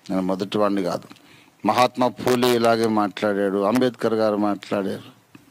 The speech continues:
మాన్యశ్రీ కాన్షీరామ్ గారు మాట్లాడారు. అంబేద్కర్ అంటేనేమో రిపబ్లికన్ పార్టీ, కాన్షీరామ్ గారిదేమో బహుజన సమాజ్ పార్టీ. మరి నాదేం పార్టీ? నాదేం పెద్ద పార్టీ లేదు సార్,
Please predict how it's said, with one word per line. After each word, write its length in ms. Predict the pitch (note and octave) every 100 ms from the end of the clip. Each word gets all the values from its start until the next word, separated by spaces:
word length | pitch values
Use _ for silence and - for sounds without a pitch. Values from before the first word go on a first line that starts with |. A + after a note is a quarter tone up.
| _ _ _ - _ _ _ _ _ _ _ _ _ _ - - -
మాన్యశ్రీ 500 | G#2+ A#2+ A#2 G#2+ A#2
కాన్షీరామ్ 720 | G#2 B2 C3+ - B2+ A#2 A#2
గారు 140 | A2 A2
మాట్లాడారు. 840 | A2+ G#2+ - G#2+ G2+ F#2+ F2+ - _ _ _ _ _ _ _ _ - _ -
అంబేద్కర్ 500 | A#2 C3 C#3 C3 C3
అంటేనేమో 460 | C3 B2 C3 C#3+ D#3
రిపబ్లికన్ 680 | C3 C3 B2 B2 A#2 A2+ G2
పార్టీ, 440 | G2+ E2 G2 F#2 - -
కాన్షీరామ్ 480 | C3 C3 C#3 C3+ C3
గారిదేమో 440 | C3 B2+ C3+ D3
బహుజన 400 | C3 A2+ A2+ A2+
సమాజ్ 480 | G2 G#2+ G#2 F#2+ F#2
పార్టీ. 400 | F#2+ F2 - F#2 - - - C#3+
మరి 100 | C3+
నాదేం 400 | G#2+ C#3 E3 E3
పార్టీ? 360 | E3 D#3+ E3
నాదేం 500 | C3 F#2+ D3 G3+ A#3
పెద్ద 160 | A#3+ B3
పార్టీ 420 | B3 A#3 A3+ A#3+
లేదు 240 | B3+ A#3+ A3
సార్, 280 | B2 G2